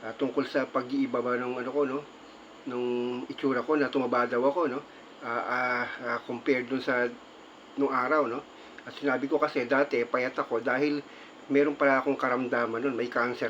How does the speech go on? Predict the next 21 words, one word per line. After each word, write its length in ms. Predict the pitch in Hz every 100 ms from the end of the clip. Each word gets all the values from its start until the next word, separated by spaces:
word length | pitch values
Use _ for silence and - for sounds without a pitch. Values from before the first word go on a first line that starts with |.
| 113
na 80 |
pala 320 | 113 113 107 101
ako 80 |
nun, 240 | 110 120 92
no. 80 | 87 - - - - -
At, 160 | 113 117 123
ah, 240 | 117 110 110 - - - - -
ah, 160 | 123
lately, 400 | 127 160 165 170
no, 160 | 139 139
gi-, 240 | 135 139
ah, 400 | 123 123 123 123
I 80 | 123
mean, 240 | 160 135 117 - -
ah, 320 | 120 120 117 - 139 - - -
muntik 640 | 120 123 127 131 131 -
na 80 | 139
rin 80 | 131
akong 240 | 127 131
ano, 160 | 135
no, 100 | 117